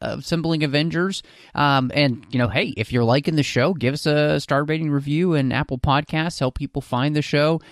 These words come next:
Uh, follow us, uh, and interact with us over there on Twitter at the six oh two club. And we're on Instagram. You can follow us there as well at the six oh two club T F M.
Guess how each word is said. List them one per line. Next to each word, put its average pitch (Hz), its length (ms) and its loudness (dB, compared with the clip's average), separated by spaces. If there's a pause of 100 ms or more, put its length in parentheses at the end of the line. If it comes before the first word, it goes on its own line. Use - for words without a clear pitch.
(200)
Uh, 120 260 4
follow 156 440 2
us, 156 200 2
uh, 135 400 4
and 135 300 2
interact 147 400 0
with 160 160 0
us 160 140 -2
over 147 200 2
there 143 340 2
on 147 340 2
Twitter 147 440 2
at 139 320 -4
the 143 80 -4
six - 240 -6
oh 143 60 2
two 151 240 -2
club. 175 300 2 (260)
And 143 280 0
we're 143 120 4
on 139 140 2
Instagram. 147 520 -2
You 139 80 -2
can - 100 -12
follow 139 200 2
us 131 120 -2
there 151 200 2
as 139 100 -2
well 147 400 2
at 135 240 -2
the 131 80 -6
six - 240 -6
oh 131 60 0
two 143 160 -2
club 131 220 -2
T 135 180 2
F 139 160 -2
M. 139 320 2